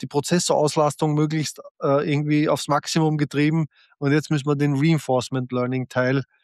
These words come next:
auch noch mal optimieren.“ Und dann wird man sagen, „Okay, als nächsten Schritt wird's halt wieder im Mid-Tier wieder ein paar Optimierungen geben.“ Aber jetzt kommt man drauf, es gibt halt sehr, sehr, sehr viele unterschiedliche Ansätze, die jetzt alle vielleicht nicht mehr, ähm,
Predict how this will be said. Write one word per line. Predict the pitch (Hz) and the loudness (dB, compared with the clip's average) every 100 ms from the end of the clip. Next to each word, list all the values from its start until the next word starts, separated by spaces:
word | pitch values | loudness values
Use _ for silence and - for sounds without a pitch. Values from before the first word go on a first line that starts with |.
| _ _ _ | _ _ _
auch | 147 156 | 0 2
noch | 135 | 2
mal | 123 | 2
optimieren.“ | 123 - 127 131 160 | 0 -2 -2 0 0
Und | 151 135 | -2 -2
dann | 143 143 | -2 -2
wird | 147 | -2
man | 147 | -2
sagen, | - 135 147 | 0 0 0
„Okay, | 135 - 160 156 | -4 -2 -2 -2
als | 131 | -4
nächsten | 139 139 151 | -6 -6 -6
Schritt | 131 147 - | -4 -6 -4
wird's | 151 - | -6 -2
halt | 147 147 | -4 -2
wieder | 156 160 | 0 0
im | 156 | 2
Mid-Tier | 170 185 - - 160 160 147 | 0 -2 -4 0 2 2 0
wieder | 180 180 | 0 2
ein | 139 135 | 2 0
paar | 143 | 0
Optimierungen | 139 - 143 139 135 139 135 | -2 -4 -2 0 2 0 0
geben.“ | 131 135 170 151 _ _ _ _ | 0 0 0 -2 _ _ _ _
Aber | 143 151 | 0 0
jetzt | 165 - | -2 -6
kommt | 165 156 | -6 -2
man | 143 | 0
drauf, | 131 156 - - _ _ | 2 2 0 -12 _ _
es | 147 | -8
gibt | - 170 - | -6 -4 -2
halt | 147 - _ | -4 -4 _
sehr, | - - 151 156 | -10 -2 0 0
sehr, | - 151 147 | 0 0 0
sehr | - 147 139 | 0 0 0
viele | - - - 175 170 170 | -2 -10 -2 0 2 0
unterschiedliche | - 180 175 151 170 160 156 - 143 | 0 -6 -4 -4 -4 -4 -4 -2 0
Ansätze, | 156 175 165 - 196 170 - _ - | 0 0 -2 0 0 0 -6 _ -4
die | 156 | 0
jetzt | 165 - | 0 0
alle | 165 160 190 | -2 0 0
vielleicht | 190 165 151 - | 2 2 2 0
nicht | 175 - | -2 0
mehr, | 170 160 160 143 _ _ _ _ _ - | 0 2 2 -2 _ _ _ _ _ -2
ähm, | 139 139 143 143 | 0 2 0 -6